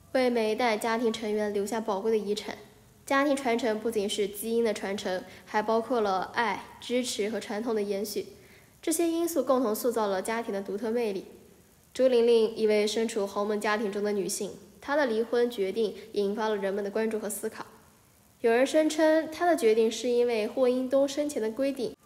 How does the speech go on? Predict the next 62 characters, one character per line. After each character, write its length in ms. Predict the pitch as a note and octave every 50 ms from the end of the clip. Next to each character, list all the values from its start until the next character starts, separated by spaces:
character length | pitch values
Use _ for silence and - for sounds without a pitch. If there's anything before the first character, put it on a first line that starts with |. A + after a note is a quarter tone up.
| - _ _ _ -
即 200 | - C4+ B3+ B3+
只 160 | B3+ A#3+ A#3+
有 180 | B3 A#3+ A#3
长 240 | A#3+ A#3+ A3+ G3 G#3
房 180 | A3+ A3 A3+ A#3+
子 160 | A#3 G#3 F#3+
孙 220 | F#3+ - G#3+ G#3+
才 200 | A3+ A3 - G#3
能 160 | G3 G3 G3 G#3+
继 160 | G#3 A#3 A3
承 200 | G3+ - A3 G3
霍 220 | G3 - B3+ A3 G3+
家 120 | G3+ G#3
的 100 | F#3+ F#3+
巨 200 | G3+ - A3+ A3
额 80 | G3+ G#3
财 240 | G#3 G#3 - F#3+ G#3
产。 160 | G3+ - - - - - - - - -
这 240 | - F#4 F#4+ D#4+ B3
一 40 |
规 240 | G#3+ - A#3 A#3 A#3
定 200 | A#3 B3 A3 G3
所， 220 | A3+ - - F3 G#2
也 180 | F3+ G#3 F3+
意 220 | - - A#3+ C4 A#3+
味 180 | A3 G3+ F#3
着 160 | - - A2+ - - - - - - -
她 300 | - - B3+ B3+ B3+ C4+
所 180 | C4 C4 -
生 220 | - - - G#3+ A3
的 80 | F#3+
三 240 | G#3+ - G#3+ A3 A3+
个 60 | A3
儿 200 | G3+ F#3 F#3 F#3+
子 200 | G3 A3 - - - -
将 240 | - B3+ B3+ B3+
无 80 | A#3+ A#3+
疑 120 | A#3+ A#3
成 180 | A#3+ A#3+ - G3+
为 80 | G3 G3+
未 180 | G#3 A3 G#3
来 140 | F#3+ F#3+ F#3+
的 60 | G3
接 200 | G3+ - - G#3+
班 300 | G#3 A3 A3 A3 A3 A3
人， 180 | G#3 F#3 - - - - - - - - -
因 180 | - A#3 C4+ C#4+
此 180 | C#4 - G3
她 140 | D3+ - B3
不 160 | A3+ - G#3+
必 200 | G#3+ B3+ D#4 C#4
与 80 | A3 F#3
自 200 | - - A3+ A3
己 80 | -
的 80 | F#3+ F#3
儿 200 | - - F3+ G3
子 120 | G#3 -
们 140 | G#3+ G3 F#3+
争 160 | - A3 G#3+
夺 120 | G#3+ G3 G3+
家 220 | G#3 A3+ A3+ A#3
产。 220 | A#3 - - -